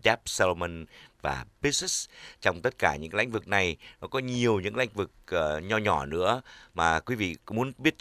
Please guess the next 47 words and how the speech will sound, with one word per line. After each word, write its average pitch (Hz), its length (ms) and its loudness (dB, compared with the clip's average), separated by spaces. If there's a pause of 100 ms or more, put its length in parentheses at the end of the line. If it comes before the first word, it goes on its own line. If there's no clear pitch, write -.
(140)
thêm 107 160 0
chi 98 140 -8
tiết, 151 200 2
xin 113 200 -4
hỏi 95 320 0 (360)
hay 95 140 0
là 80 80 2
đến 85 260 0
với 127 100 -2
văn 104 180 -2
phòng 80 300 0 (100)
của 69 180 -4
nữ 104 360 -6 (260)
luật 82 160 -2
sư 107 160 -2 (120)
Kathy 110 260 -2
Lương 110 460 -2
ở 73 120 -6
số - 160 -4
một 120 240 -2
không 113 240 0
một 87 120 0
bốn 107 120 0
một 98 180 2
đường 92 360 -2
Westminster, 104 720 0
thuộc 92 180 -4
về - 100 -6
thành 76 160 -6
phố 98 240 0
Garden 98 260 2
Grove, 95 320 4
rất - 220 -2
gần 90 240 6
với 87 220 6
lại 92 240 4
góc, 120 140 8 (320)
ờ, 80 220 -2 (560)
ở 80 140 -10
Garden 101 260 2
Grove 110 440 2 (120)
và 95 120 6
Westminster 110 800 2 (120)
và 76 260 2
Brookhurst, 139 420 -4 (100)
trên 110 160 2
lầu 76 460 0